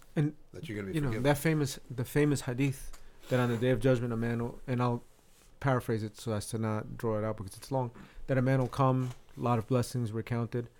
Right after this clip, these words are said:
Speaker 1: acknowledges them. "What did you do with them?" Um, had a lot of wealth. "I spent it fi sabilillah." You lie, dragged to the hellfire,
Speaker 2: Mm-hmm.
Speaker 1: right? Then there's the mujahid. Then there's the person who taught knowledge and taught
Speaker 2: Mm-hmm.
Speaker 1: Quran. There's never the person that goes, "I adhered to the sunnah."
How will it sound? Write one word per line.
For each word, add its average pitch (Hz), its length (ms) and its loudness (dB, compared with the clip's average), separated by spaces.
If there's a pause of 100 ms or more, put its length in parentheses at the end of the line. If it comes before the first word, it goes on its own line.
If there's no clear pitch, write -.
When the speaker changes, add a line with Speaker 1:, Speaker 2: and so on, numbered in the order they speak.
(220)
Speaker 1:
acknowledges 120 540 0
them. 123 300 -4
"What 120 140 -2
did 117 100 -2
you 113 80 -4
do 123 160 2
with 117 180 0
them?" 120 260 0 (460)
Um, 110 520 -4
had 123 200 0
a 120 60 0
lot 110 140 2
of 107 100 -4
wealth. 107 380 -4
"I 123 100 -6
spent 120 340 -6
it 113 180 -4
fi 117 120 -12
sabilillah." 113 680 2
You 117 80 -6
lie, 127 380 4
dragged 107 400 2
to 123 80 -6
the 113 80 -4
hellfire, 113 360 -2
Speaker 2:
Mm-hmm. 104 100 -2
Speaker 1:
right? 123 120 -4 (280)
Then 135 160 2
there's 127 200 0
the 131 100 0
mujahid. 131 680 2
Then 117 140 -2
there's 110 180 -2
the 113 80 -6
person 120 300 -4
who 117 120 -2
taught 120 260 -2
knowledge 131 400 2
and 110 100 -4
taught 107 180 -2
Speaker 2:
Mm-hmm. 110 240 -2
Speaker 1:
Quran. 131 240 0 (640)
There's 123 200 2
never 151 220 4
the 123 80 0
person 131 320 -2
that 117 140 0
goes, 110 380 2 (300)
"I 117 160 -2
adhered 117 360 0
to 127 80 -2
the 110 100 -2
sunnah." 110 360 -4